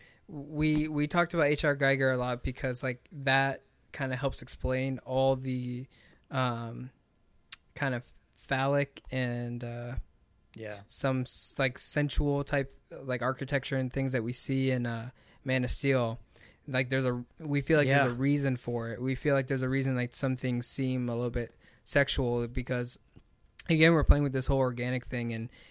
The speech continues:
Speaker 1: and nature, and nature finding a way to continue to live on. And,
Speaker 2: Yeah.
Speaker 1: uh, there's something there that it's like, although these people try to live an imperial life, there's something romantic that's happening and that they don't seem to realize.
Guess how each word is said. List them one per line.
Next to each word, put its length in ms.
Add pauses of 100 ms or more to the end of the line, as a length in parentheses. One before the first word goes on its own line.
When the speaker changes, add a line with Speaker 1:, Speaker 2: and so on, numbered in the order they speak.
(140)
Speaker 1:
and 200
nature, 440
and 120
nature 280
finding 340
a 80
way 200
to 520
continue 360
to 80
live 220
on. 280 (500)
And, 300
Speaker 2:
Yeah. 120
Speaker 1:
uh, 240
there's 480
something 480
there 340
that 160
it's 200
like, 300 (360)
although 420
these 180
people 300
try 180
to 80
live 240
an 100
imperial 480
life, 500 (480)
there's 140
something 540
romantic 640
that's 200
happening 520
and 100
that 160
they 120
don't 200
seem 200
to 80
realize. 640